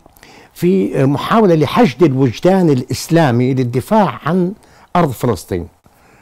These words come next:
وصورت كل ال-، يعني كل فلسطين، يعني كل ما موجود في فلسطين على أنها يعني أماكن مقدسة ينبغي،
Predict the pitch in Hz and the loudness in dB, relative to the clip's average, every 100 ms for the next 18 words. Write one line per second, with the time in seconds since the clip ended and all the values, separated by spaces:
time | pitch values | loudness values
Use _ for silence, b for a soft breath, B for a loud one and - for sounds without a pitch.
0 | b b b _ _ 127 151 - 285 233 | b b b _ _ -4 -2 0 2 2
1 | 196 - - 277 233 190 190 175 139 127 | 0 -2 -2 2 2 2 2 2 2 2
2 | 120 - b b b 160 101 101 101 - | 0 -6 b b b -2 -2 -2 -6 0
3 | 269 180 208 170 - 180 180 - _ _ | 0 2 0 0 0 0 0 -4 _ _
4 | _ _ - 110 107 113 110 - 220 175 | _ _ -8 -6 -4 -6 -6 0 2 2
5 | 135 131 123 123 160 135 131 117 113 - | 2 2 0 0 -2 -4 -6 -6 -8 -4
6 | 160 - 131 120 147 131 120 131 147 B | -4 -4 -4 -2 -2 -2 -2 -2 -4 B
7 | B B 120 120 127 156 - 170 143 123 | B B -6 -4 -2 0 0 0 0 -2
8 | - 143 143 127 135 143 143 127 131 143 | -2 -2 0 0 0 0 0 -2 -2 -4